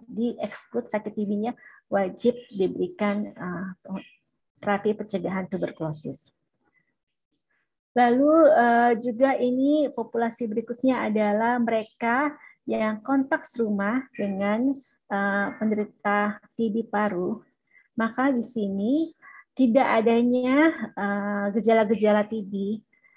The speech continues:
dan juga tidak adanya, eh, temuan-temuan chest X-ray yang menunjang ke arah T B,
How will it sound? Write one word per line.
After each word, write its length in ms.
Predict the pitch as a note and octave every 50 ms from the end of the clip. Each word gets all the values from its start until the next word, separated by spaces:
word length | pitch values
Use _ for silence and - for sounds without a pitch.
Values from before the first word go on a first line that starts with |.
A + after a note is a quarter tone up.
| _ -
dan 320 | G#3+ G3+ G#3 G#3 G3+ G3+ -
juga 240 | G#3 G3+ G3+ G#3+
tidak 400 | G#3+ G#3+ A#3+ A#3 G3+ A3+ G#3+ -
adanya, 880 | - G#3 G3+ G#3+ G#3 G3+ G3 G3 G3 G3 G3 G#3 A#3+ C#4+ D#4+ D#4+ - - - _ -
eh, 720 | G3+ G3 G3+ G3+ G3+ G3+ G3+ G3+ G3+ G3 G3 G3 F#3+ G3 G3+ - _ _ _ _ _ _ _ _ _ _ _
temuan-temuan 1300 | - A#3+ A#3+ A#3 A3+ A3 A3+ A3+ A3+ A3+ A3+ B3 A#3+ A#3 A#3 A#3 A#3 A#3 A#3+ A#3+ B3+ C4 C4 C4 C4 -
chest 240 | - A3+ G#3+ - - -
X-ray 840 | A#3 A3+ A3+ - - - - - A3 G#3+ G#3 G#3 G#3+ A#3 A#3+ - - -
yang 160 | A3 G#3+ G#3+
menunjang 320 | G#3+ A3 A3 G#3+ G#3+ G#3+ G#3
ke 80 | G#3+
arah 240 | - E3+ G3 G3+ G3
T 240 | F#3+ _ - A3 A3+
B, 400 | G#3 F#3+ F#3+ G3+ A3 C#4 C#4+